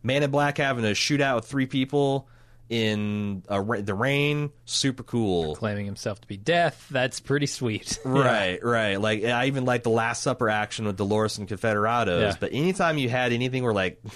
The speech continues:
Speaker 1: <laughs> tactics and strategy had to be employed, it was a,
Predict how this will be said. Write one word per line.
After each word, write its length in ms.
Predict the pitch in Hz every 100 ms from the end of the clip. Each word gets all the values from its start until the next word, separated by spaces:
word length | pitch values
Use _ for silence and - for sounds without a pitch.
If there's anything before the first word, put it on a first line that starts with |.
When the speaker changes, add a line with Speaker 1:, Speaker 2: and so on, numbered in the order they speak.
| 127
Speaker 1:
<laughs> 260 | - - -
tactics 680 | 120 123 - 156 151 -
and 180 | 120 101
strategy 540 | - 117 117 131 139 139
had 160 | 139
to 60 | 139
be 160 | 139
employed, 500 | 139 - 147 147 147
it 140 | 131 120
was 180 | 110 92
a, 260 | 78 76